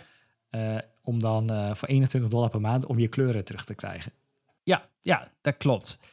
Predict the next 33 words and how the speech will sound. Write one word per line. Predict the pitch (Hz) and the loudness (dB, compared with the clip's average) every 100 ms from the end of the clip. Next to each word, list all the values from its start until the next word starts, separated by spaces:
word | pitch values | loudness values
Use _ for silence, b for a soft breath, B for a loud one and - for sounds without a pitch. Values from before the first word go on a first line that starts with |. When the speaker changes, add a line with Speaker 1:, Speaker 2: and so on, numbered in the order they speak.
| B B B - | B B B 4
Speaker 2:
Dus, | 151 | 4
en | 190 | 6
ik | 190 | 4
dacht | 202 - | 4 2
zo | 175 | 2
van, | 165 135 | 2 2
oké, | 151 - | -2 -2
eh, | 139 143 104 104 107 104 | -4 -6 -8 -10 -12 -16
wa-, | 120 | -14
wat | 139 - | -12 -4
zit | 185 | -2
daar | 185 | 0
nou | 139 123 | 0 2
achter? | 165 - 185 185 143 | 2 2 2 2 2
Wel, | 143 | -2
wat, | 139 | -4
ik | 120 143 | -6 -2
wil | 165 | 0
het | 156 | 0
verhaal | - 123 165 | 4 8 8
wel | 156 | 8
eigenlijk | 117 117 - 107 | 4 0 -2 -4
weten. | 110 131 | -2 0
Dus | 127 | 2
ik | |
ben | 160 202 | 4 6
even | 220 | 6
een | 202 | 4
beetje | 202 240 180 - | 4 4 2 2
onderzoek | - 202 240 220 | 2 2 2 -2
gaan | - 190 | -2 -2
doen. | 190 190 | -2 0
Wat, | 160 | -2